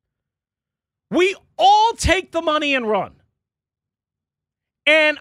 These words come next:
I would even argue that while there's no doubt a financial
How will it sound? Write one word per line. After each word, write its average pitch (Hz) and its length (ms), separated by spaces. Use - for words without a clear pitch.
I 370 280
would 440 120
even 339 240
argue 180 680
that 269 340
while 269 300
there's 247 300
no 330 640
doubt 247 720
a 262 180
financial 277 1300